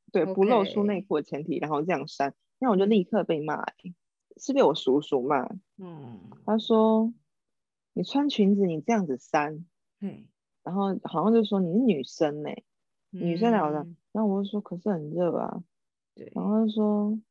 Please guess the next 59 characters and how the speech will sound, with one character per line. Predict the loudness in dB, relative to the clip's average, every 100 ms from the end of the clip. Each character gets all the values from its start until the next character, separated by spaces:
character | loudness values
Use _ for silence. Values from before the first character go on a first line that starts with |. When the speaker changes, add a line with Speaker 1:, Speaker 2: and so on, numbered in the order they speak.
| _ -6
Speaker 1:
：“那 | 0
你 | 2
也 | 4
不 | 4
能 | 6
这 | 4
样 | 2
扇 | 2 2 2 0
啊。” | -2 -6 _ _
那 | -4
我 | -2
心 | 2
里 | 0
想 | 0 -4
说：“ | -4 -4
Speaker 2:
嗯。 | -6 _ _ _ -14
Speaker 1:
你 |
可 | 0 2
以 |
不 | 4
要 | 4 4
看 | 4 4 4
啊。” | 4 0 -2 _ -4
我 | 2
那 | 4
个 | 4
时 | 4
候 | 2
就 | 2
觉 | 0
得 | -2
说 | -2 -4 -6 _ -10
：“啊， | -6
Speaker 2:
嗯。 |
Speaker 1:
就 | -4
很 | -4 -4 -4 -4 -2
热 | 0 2
啊。” | 0 0
然 | 0
后 | -2
我 |
事 | -4 0 2
后 | 2
回 | 0 -4
想 | -6 -6
起 | -8 -2
这， | -2 -2 _ _ -2
Speaker 2:
嗯。 |
Speaker 1:
就 | 2
是 | 4
这 | 6
件 | 4 2
事 | -2
情， | -2 -4
我 | -2
就 | 0
觉 | 2 0
得 |
说 | 0 -2 -2